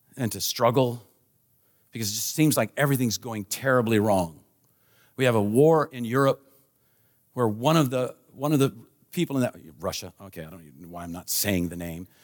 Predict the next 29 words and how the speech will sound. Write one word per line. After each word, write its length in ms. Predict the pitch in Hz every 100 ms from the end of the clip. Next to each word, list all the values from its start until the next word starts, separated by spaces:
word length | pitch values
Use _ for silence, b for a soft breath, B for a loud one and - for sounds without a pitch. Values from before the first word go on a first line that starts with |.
| b
I 80 | 120
don't 80 | 127
want 120 | 123
to 40 |
offend 300 | 113 117 107
Russia. 360 | 101 92 107 104 b b b -
Um, 320 | 131 123 110 b b b
where 160 | - 147
Russia 320 | 135 165 151
has 200 | 117 120
nuclear 680 | 95 123 220 - 208 214 165
weapons. 640 | 135 104 - - - -
There 120 | 165 220
is 120 | 208
a 60 |
war 280 | 165 151 185
going 260 | 147 131 120
on 240 | 117 120
where 140 | 113 95
a 40 |
nuclear 440 | 104 170 - 170 -
armed 240 | 123 127
country 440 | - 110 92 95 90 b b
is 200 | 160 151
a 80 | 127
button 420 | 95 - 180 208
away 520 | 185 135 95 76 80 _ _ _ _ _ _ _ _ _ _ _ _ _
from, 260 | - 135 104 - - _ _ _ _ _
uh, 80 | _